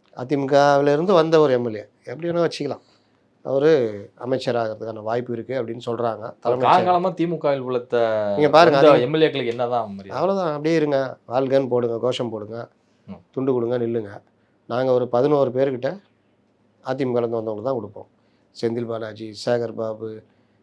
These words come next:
Speaker 2: வேலு,
Speaker 1: அஹ்,
Speaker 2: கே கே எஸ் எஸ்
Speaker 1: வே-,
Speaker 2: சார்.
Speaker 1: வேலு, கே கே எஸ் சாரு, அனிதா ராதாகிருஷ்ணன், ரகுபதி, அஹ், ஒரு தங்கத்தமிழ் செல்வன், செல்வ கணபதி, இப்படி எல்லாருமே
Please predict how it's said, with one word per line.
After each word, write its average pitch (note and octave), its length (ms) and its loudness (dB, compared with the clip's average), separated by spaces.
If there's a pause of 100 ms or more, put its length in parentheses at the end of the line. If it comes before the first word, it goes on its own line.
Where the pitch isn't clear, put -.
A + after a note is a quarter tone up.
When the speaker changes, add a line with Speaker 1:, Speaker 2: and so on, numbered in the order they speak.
Speaker 2:
வேலு, A#2 280 -2
Speaker 1:
அஹ், A2 520 -6
Speaker 2:
கே A#2+ 140 -2
கே B2 140 4
எஸ் B2 100 -2
எஸ் A#2+ 60 -2
Speaker 1:
வே-, B2 100 0
Speaker 2:
சார். A#2+ 140 2
Speaker 1:
வேலு, A#2 240 -2
கே A#2 180 -4
கே A#2 100 -6
எஸ் A2+ 220 -8
சாரு, A2+ 240 -6 (440)
அனிதா A#2+ 340 -2
ராதாகிருஷ்ணன், A2+ 640 -6
ரகுபதி, A#2 680 -8 (720)
அஹ், A2 720 -10 (640)
ஒரு A#2 420 -2
தங்கத்தமிழ் A#2 540 -4
செல்வன், A2+ 420 -8 (160)
செல்வ A#2+ 360 -4
கணபதி, A2+ 580 -8 (680)
இப்படி A2+ 260 -8
எல்லாருமே B2 560 -4